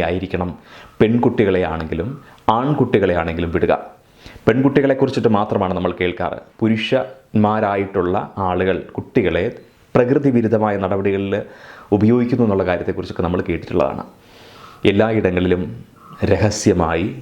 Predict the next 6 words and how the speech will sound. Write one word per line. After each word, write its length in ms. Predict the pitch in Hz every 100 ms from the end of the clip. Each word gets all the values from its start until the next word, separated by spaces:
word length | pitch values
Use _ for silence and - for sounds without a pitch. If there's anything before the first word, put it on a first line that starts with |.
| - -
പുറത്തു 320 | 104 107 120 104
പറയാൻ 300 | 95 95 95 92
പാകമല്ലാത്ത 600 | 92 92 95 92 90 87 87
രീതിയിൽ 320 | 87 87 87 -
പീഡനങ്ങൾ 440 | 90 87 87 85 85
നടക്കുന്നുണ്ട്. 480 | 85 - - 67